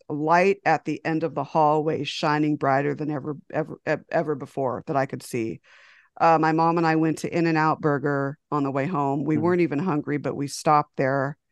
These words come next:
Speaker 1: And then on the way back from that, we turned a corner, and I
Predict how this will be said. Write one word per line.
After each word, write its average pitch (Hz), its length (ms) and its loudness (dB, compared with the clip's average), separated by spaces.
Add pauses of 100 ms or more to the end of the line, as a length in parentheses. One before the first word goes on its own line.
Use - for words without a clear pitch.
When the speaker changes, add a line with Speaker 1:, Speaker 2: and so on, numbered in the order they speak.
(160)
Speaker 1:
And 156 180 2
then 156 80 2
on 156 180 2
the 151 80 2
way 151 360 2
back 151 400 2
from 139 200 -2
that, 135 300 0
we 139 140 -6
turned 170 340 -2
a - 60 -6
corner, 160 500 0
and 135 80 -4
I 147 140 -2